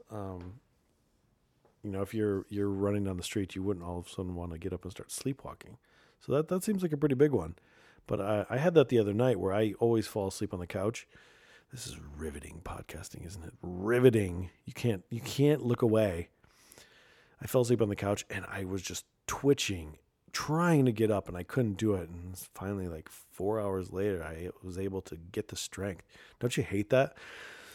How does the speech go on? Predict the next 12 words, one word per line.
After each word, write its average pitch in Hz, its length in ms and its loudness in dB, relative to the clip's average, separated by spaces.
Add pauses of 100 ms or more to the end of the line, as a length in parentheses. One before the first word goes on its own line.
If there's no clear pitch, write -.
(120)
It's - 100 -10
almost 139 320 4
like 117 180 2
you're 117 120 4
being 117 380 4 (480)
held 131 340 2
against 113 380 2
your 101 100 -2
will. 110 300 4 (160)
I 117 80 4
was 123 100 6
basically, 120 840 8